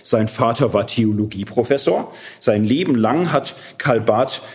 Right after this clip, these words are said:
äh, verbracht in einem kirchlich-theologischen Dunstkreis. Natürlich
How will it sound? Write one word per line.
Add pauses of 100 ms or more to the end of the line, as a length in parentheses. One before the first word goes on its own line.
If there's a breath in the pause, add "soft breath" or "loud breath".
(120 loud breath)
äh,
verbracht
in
einem
kirchlich-theologischen
Dunstkreis.
Natürlich